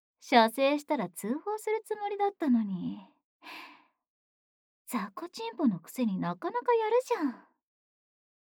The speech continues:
<laughs> けど、ムカつく。愛花がここまでしてやってるのに行かないとか。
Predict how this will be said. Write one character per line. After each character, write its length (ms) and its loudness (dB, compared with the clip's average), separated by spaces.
<laughs> 300 -10
け 180 4
ど、 160 -2
ム 240 2
カ 200 -4
つ 120 -18
く。 140 -10
愛 300 12
花 140 2
が 140 2
こ 140 4
こ 120 6
ま 140 8
で 80 6
し 80 -2
て 100 2
や 140 6
っ 40 -4
て 220 4
る 80 4
の 140 8
に 200 -2
行 80 -6
か 200 6
な 180 8
い 80 4
と 160 -6
か。 560 -10